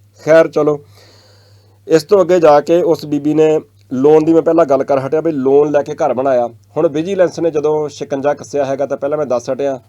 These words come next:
ਵੀ ਉਹਨਾਂ ਨੇ ਸਾਰਾ ਕੁਛ ਪੂਰਾ ਨਾਪ ਤੋਲ ਕੇ ਐਨ ਸਾਹਮਣੇ ਲਿਆ ਕੇ ਰੱਖ ਦੇਣਾ ਵੀ ਇੰਨਾ ਖਰਚਾ ਆਇਆ ਇਸ ਕੋਠੀ ਦੇ ਉੱਪਰ, ਆਮਦਨ ਹੈਗੀ ਆ ਇੰਨੀ।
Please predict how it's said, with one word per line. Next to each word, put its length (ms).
ਵੀ 60
ਉਹਨਾਂ 140
ਨੇ 80
ਸਾਰਾ 640
ਕੁਛ 280
ਪੂਰਾ 360
ਨਾਪ 500
ਤੋਲ 380
ਕੇ 220
ਐਨ 520
ਸਾਹਮਣੇ 440
ਲਿਆ 200
ਕੇ 120
ਰੱਖ 180
ਦੇਣਾ 220
ਵੀ 180
ਇੰਨਾ 360
ਖਰਚਾ 400
ਆਇਆ 240
ਇਸ 120
ਕੋਠੀ 300
ਦੇ 80
ਉੱਪਰ, 300
ਆਮਦਨ 400
ਹੈਗੀ 280
ਆ 140
ਇੰਨੀ। 360